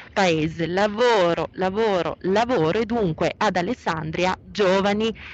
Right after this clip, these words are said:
al lavoro. La settimana scorsa è stato organizzato anche come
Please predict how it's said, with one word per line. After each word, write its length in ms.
al 320
lavoro. 540
La 180
settimana 800
scorsa 640
è 100
stato 800
organizzato 760
anche 420
come 460